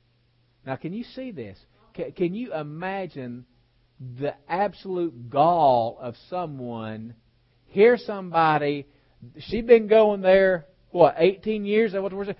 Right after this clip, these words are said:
She'd been going there for eighteen years, and they couldn't get her healed. And Jesus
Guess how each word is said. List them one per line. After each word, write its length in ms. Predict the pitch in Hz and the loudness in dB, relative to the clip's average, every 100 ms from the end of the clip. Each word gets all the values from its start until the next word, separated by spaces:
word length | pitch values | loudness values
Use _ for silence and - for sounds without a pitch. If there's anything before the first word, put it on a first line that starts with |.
| _ | _
She'd 260 | - 262 285 | -8 -2 2
been 220 | 269 233 | 2 4
going 280 | 233 226 208 | 4 4 2
there 180 | 214 | -2
for 120 | 165 170 | -2 -2
eighteen 580 | 196 214 202 208 202 180 | 0 -2 -4 -4 -4 -6
years, 400 | 175 226 202 143 | -6 0 2 0
and 80 | 156 | 0
they 140 | 214 | -2
couldn't 320 | 214 196 175 | -2 -6 -2
get 180 | 160 180 | 0 0
her 80 | 139 | 0
healed. 640 | 123 233 208 135 120 123 _ _ _ _ _ _ - | -6 -2 2 2 2 -2 _ _ _ _ _ _ -2
And 300 | 185 185 151 | 0 0 -2
Jesus 640 | 131 240 269 220 202 180 | -2 0 0 -2 -6 -8